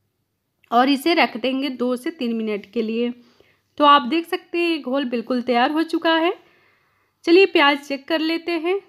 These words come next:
तो यहाँ पे बिल्कुल प्याज सॉफ्ट हो चुका है, गोल्डन ब्राउन कलर भी आ चुका है। तो अब इसके अंदर हम डाल देंगे जो अदरक और लहसुन हरी मिर्च का पेस्ट हमने तैयार किया था उसे।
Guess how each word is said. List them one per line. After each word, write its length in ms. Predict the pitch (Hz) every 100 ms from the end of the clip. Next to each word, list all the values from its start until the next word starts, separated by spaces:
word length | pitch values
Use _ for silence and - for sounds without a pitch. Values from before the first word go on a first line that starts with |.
| _ -
तो 60 |
यहाँ 280 | 285 302 349
पे 160 | 339 349
बिल्कुल 400 | 262 262 302 294
प्याज 340 | 294 262 262
सॉफ्ट 360 | 269 269 285 -
हो 100 | 320
चुका 320 | 320 330 311
है, 220 | 302 349
गोल्डन 440 | 349 247 233 254 240
ब्राउन 400 | - 214 220 240
कलर 380 | - 233 254 -
भी 120 | 330
आ 120 | 339 330
चुका 340 | 330 339 330
है। 200 | 320 359 - _ _ _ _ _
तो 60 | 330
अब 320 | - - 339
इसके 360 | 381 359 - 370
अंदर 380 | - 294 277 311
हम 240 | 294 285
डाल 260 | 262 254 247
देंगे 360 | 247 240 262 294
जो 200 | 294 277
अदरक 680 | - - 208 226 294 339 _ _ _ _ _ 233
और 160 | 240
लहसुन 520 | 240 233 240 240 370
हरी 240 | 339 277 240
मिर्च 260 | 226 247
का 140 | - 311
पेस्ट 340 | - 269 269 254
हमने 200 | 262 311
तैयार 320 | 302 220 208
किया 280 | 190 214 214
था 180 | 285
उसे। 420 | 415 403 240 -